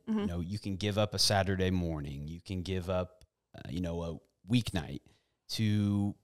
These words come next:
Speaker 2: you know, find a charity that you wanna be involved with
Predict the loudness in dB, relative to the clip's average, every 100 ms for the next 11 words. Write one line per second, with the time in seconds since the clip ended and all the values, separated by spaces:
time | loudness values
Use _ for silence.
0 | -8 -6 -4 2 4 6 4 4 4 4
1 | 4 4 6 6 6 2 -8 -2 0 0
2 | 0 0 6 8 8 4 2 8 8 8
3 | 4